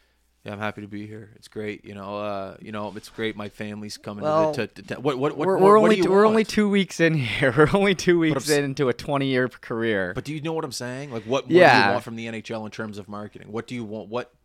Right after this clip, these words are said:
Speaker 1: what more can they do to get their sixteen-year-old?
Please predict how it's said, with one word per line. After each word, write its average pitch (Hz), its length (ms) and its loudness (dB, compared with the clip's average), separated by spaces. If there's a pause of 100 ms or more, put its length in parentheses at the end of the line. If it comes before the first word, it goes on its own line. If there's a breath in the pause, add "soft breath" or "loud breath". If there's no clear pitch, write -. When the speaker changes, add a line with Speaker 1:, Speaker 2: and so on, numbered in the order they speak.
(200)
Speaker 1:
what 139 240 -6
more 135 160 -8
can 120 160 -12
they 117 140 -10
do 101 520 -10 (400 loud breath)
to 127 100 -6
get 110 280 -6
their 104 160 -10
sixteen-year-old? 101 1160 -10